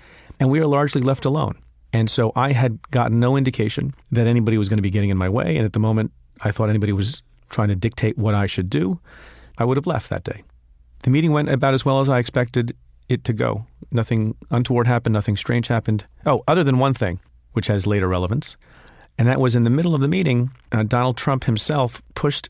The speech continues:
a yellow pad, a yellow Post-it pad, in my direction across the desk and asked me to put my phone numbers on the, on a Post-it. And I looked around 'cause I thought this was awkward because certainly other people had my digits.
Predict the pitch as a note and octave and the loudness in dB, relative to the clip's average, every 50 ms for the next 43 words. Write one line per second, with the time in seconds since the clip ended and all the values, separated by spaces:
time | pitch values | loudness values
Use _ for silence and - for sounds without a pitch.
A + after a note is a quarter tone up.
0 | - B2 A2 A2 G#2+ B2+ C#3 D3+ C#3 - - G#2 F#2 F2+ F2+ F#2+ - A2 A#2 A2 | -2 0 0 2 2 2 2 2 2 0 0 0 2 0 0 0 0 0 0 0
1 | - - B2+ C3 - A2+ F#2+ - G#2 F#2 F2+ F2+ F#2 - - - - - - - | 0 -2 -2 -2 -2 -4 -4 -2 -2 0 0 -2 -4 -6 -12 -20 -20 -20 -20 -20
2 | - _ - - A#2 G#2+ G#2+ G#2+ G#2 G#2 A#2 B2+ D3+ E3 - - A2+ G2 F#2 - | -20 _ -6 -2 0 0 2 2 2 0 0 0 0 -2 -2 -2 -2 -2 -2 -2
3 | - A2+ A2 - - A2 G#2 C#3+ C#3+ B2 - - - - _ - - - - - | -2 -2 -2 -2 -4 -4 -2 -2 -2 -2 -4 -6 -12 -20 _ -20 -20 -20 -20 -20
4 | - _ _ _ A#2 A2 A2 - - C3 C#3 - - C3+ A#2+ - C3+ A2 G#2 G2 | -20 _ _ _ -2 0 0 0 0 0 0 0 0 -2 0 0 0 -2 -2 0
5 | - D3 D3 C#3+ B2 G#2+ G2 G#2 G2 G#2 - A2 G2+ G2 G2 - G#2 G2 F2+ - | 0 0 0 0 0 0 0 0 -2 -2 -2 -2 0 0 -2 -2 -2 -4 -2 -2
6 | - E3 E3+ - - - - - _ _ _ _ - - - - - _ _ - | -4 -4 -4 -6 -8 -10 -12 -12 _ _ _ _ -20 -20 -20 -20 -20 _ _ -2
7 | A2 A#2 C3 C3 - A#2 B2 B2+ C3 C3 A#2 - A#2 - A#2+ A2 - A2 G2 G2 | 0 0 0 0 0 0 2 2 2 2 2 0 0 0 0 0 0 -2 -2 0
8 | F#2 G2+ G2 G2+ - A2 G2+ F#2+ - - G#2 F#2 - - C3 B2+ A2+ G2+ F#2+ F#2 | 0 0 -2 0 -2 -2 -2 -4 -4 -4 -4 -2 -2 0 0 2 0 0 0 -2
9 | - _ - - - - - - - - - _ - - - - C3+ C3+ C3 - | -6 _ -20 -20 -20 -20 -20 -20 -20 -20 -20 _ -20 -8 -2 0 2 2 2 2
10 | - F3 D#3+ - A2 - A#2+ A#2 G#2+ A2 G#2+ G#2 G2 G2 - - - D#3+ D3+ - | 0 0 0 0 0 0 0 0 2 2 2 2 0 -2 -4 -4 -4 -4 -2 -2
11 | G#2+ - - - - - | -4 -6 -6 -8 -12 -14